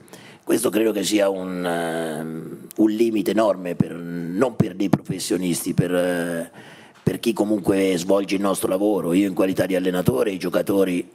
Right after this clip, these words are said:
come giocatori. Eh, la sfida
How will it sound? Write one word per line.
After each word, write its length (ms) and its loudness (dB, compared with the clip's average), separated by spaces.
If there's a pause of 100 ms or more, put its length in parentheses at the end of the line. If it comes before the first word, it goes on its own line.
come 240 0
giocatori. 540 -4 (560)
Eh, 280 -6
la 120 2
sfida 600 -2